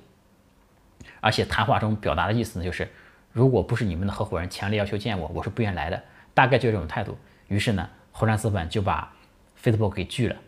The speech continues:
这个，这边中国呢，是这样的，嗯，当时有一个人物正在红杉资本做客，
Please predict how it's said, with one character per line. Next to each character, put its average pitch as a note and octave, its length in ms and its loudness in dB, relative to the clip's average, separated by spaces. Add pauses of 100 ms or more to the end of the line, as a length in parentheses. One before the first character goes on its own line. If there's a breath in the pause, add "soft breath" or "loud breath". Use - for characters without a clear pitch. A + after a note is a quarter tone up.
(880 soft breath)
这 C3+ 120 4
个， G#2 200 4 (280)
这 - 120 2
边 G3+ 180 6
中 A#3+ 180 10
国 A2 180 4
呢， E2 180 -2 (500)
是 - 160 -4
这 F3 80 4
样 C3+ 140 4
的， D#2 100 -4 (400 loud breath)
嗯， G#2 440 4 (300)
当 G3 180 10
时 A2+ 240 4
有 F#2+ 120 4
一 G2+ 100 4
个 C#3 60 6
人 G#2+ 240 2
物 B2 240 0
正 C3 160 6
在 F2+ 380 0 (120)
红 - 160 0
杉 G#2+ 80 4
资 - 80 -2
本 F#2+ 140 -4
做 G2 140 -4
客， F#2+ 200 -8